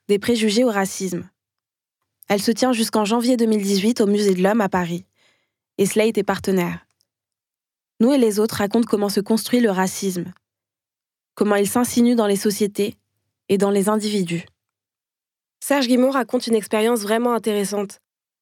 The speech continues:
qui montre comment nous catégorisons. Elle a été menée par Jérôme Brunner, un psychologue américain qui est mort l'an dernier, à cent un ans. Son expérience consiste à montrer sur un écran des objets familiers,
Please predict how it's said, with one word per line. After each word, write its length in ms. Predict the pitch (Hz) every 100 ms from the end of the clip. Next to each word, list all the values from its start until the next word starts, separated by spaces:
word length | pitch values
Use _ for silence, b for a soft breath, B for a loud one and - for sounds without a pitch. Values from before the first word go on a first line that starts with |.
| -
qui 100 | 226
montre 180 | 233 240
comment 280 | 233 226
nous 80 | 233
catégorisons. 680 | 220 214 233 220 220 190 190 196 _ _ _ _ _ _ _ _ -
Elle 80 | 208
a 60 |
été 200 | 220 226
menée 240 | 247 254 285
par 180 | 262 214
Jérôme 320 | 220 233 262
Brunner, 360 | 226 220 208 214 - -
un 120 | 208
psychologue 440 | 226 233 240 240 240
américain 460 | 220 214 214 233
qui 160 | 233 220
est 60 |
mort 220 | 208 208 214
l'an 140 | 214
dernier, 400 | 208 202 196 185 _
à 120 | 190
cent 180 | 196 220
un 140 | 208
ans. 140 | 190 185 _ _ _ _ _ _ _ _ _ _
Son 140 | -
expérience 480 | 233 233 247 240 269
consiste 400 | - 214 233 240
à 80 | 208
montrer 320 | 202 202 247
sur 160 | 240 202
un 80 | 196
écran 260 | 190 233
des 200 | 226 190
objets 200 | 185 190
familiers, 540 | 185 214 208 190 208